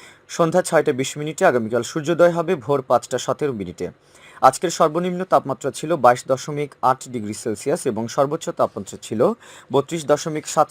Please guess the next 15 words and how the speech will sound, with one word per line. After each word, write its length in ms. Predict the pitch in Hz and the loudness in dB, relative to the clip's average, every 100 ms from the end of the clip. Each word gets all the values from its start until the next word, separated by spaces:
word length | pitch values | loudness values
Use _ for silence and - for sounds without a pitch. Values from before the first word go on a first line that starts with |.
| - | -4
ডিগ্রি 220 | 110 104 | -8 -8
সেলসিয়াস। 640 | - 110 - 95 82 - - - - - - | -6 -6 -4 -6 -6 -12 -16 -20 -20 -20 2
এখন 240 | 139 196 | 2 2
জানিয়ে 280 | 156 165 180 | 2 2 2
দিচ্ছি 300 | 165 185 214 | -2 -6 -6
বাঁকখালী 400 | 165 135 - 165 | 2 2 2 -6
নদীর 280 | 156 143 139 | -4 -4 -4
মোহনা 360 | 123 117 170 196 | -4 -6 -2 -2
ও 100 | 160 | -2
সংলগ্ন 480 | 160 135 139 135 | -2 0 -2 -2
এলাকার 320 | 147 123 123 131 | 0 0 0 -4
সামুদ্রিক 500 | - 147 143 151 117 | -4 -8 -6 -8 -2
জোয়ার 200 | 117 104 | 0 0
ভাটার 240 | 123 135 | -6 -10
সময়সূচি। 640 | - 151 131 - 110 104 | -8 -8 -8 -8 -8 -8